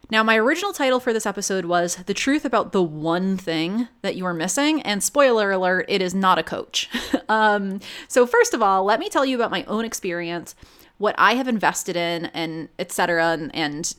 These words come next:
and what my experience has been with coaching. Now, I have always had a coach. I have had a coach since I decided I wanted to start my business, before I even started it.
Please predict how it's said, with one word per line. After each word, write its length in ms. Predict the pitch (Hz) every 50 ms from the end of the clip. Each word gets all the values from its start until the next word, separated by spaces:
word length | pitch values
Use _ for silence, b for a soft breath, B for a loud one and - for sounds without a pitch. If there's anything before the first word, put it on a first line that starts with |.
| _ _
and 200 | - 180 170 180
what 140 | 180 - 170
my 100 | 165 156
experience 420 | 135 - - 180 160 147 147 -
has 100 | - 165
been 160 | - 139 127
with 120 | 117 - -
coaching. 400 | - - - - - - - B B B B B B B B -
Now, 240 | 214 208 208 190 -
I 140 | - 190 226
have 180 | 247 277 247 - - -
always 380 | - 220 214 208 214 202 202 196
had 180 | - 175 165 160
a 40 |
coach. 360 | - - 156 - - - - -
I 140 | - 185 196
have 200 | 202 233 226 -
had 180 | - 202 196
a 40 | 202
coach 560 | 190 - - 180 180 185 - - - - - - _ _ _ _ _ _ _ _ _
since 380 | - - - - 208 190 180 202
I 80 | 185
decided 560 | 175 180 165 - - 180 170 175 185 214 220
I 80 | 214 208
wanted 320 | 190 180 180 180 175 175
to 60 | 175 185
start 320 | - - 175 170 170 -
my 100 | 214 220
business, 460 | 208 233 233 240 254 262 262 262 -
before 360 | - 196 185 - 196 180 180
I 40 | 185
even 340 | 190 185 - 175 175 175 -
started 520 | - - - - 156 143 165 185 226 240
it. 220 | 269 302 320 285